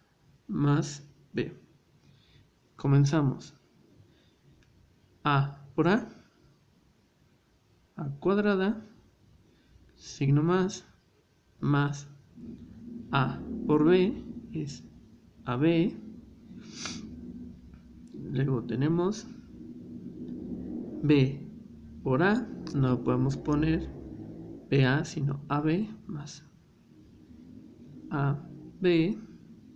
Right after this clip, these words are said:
más B por B, B cuadrada, que sería,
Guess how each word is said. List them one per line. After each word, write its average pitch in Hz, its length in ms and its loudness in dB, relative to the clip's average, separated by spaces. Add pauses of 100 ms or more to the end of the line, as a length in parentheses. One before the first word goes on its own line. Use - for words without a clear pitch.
(360)
más 180 560 0 (1040)
B 147 500 4 (300)
por 127 240 2
B, 208 240 6 (1800)
B 143 460 0 (420)
cuadrada, 165 640 0 (400)
que 135 160 0
sería, 139 480 2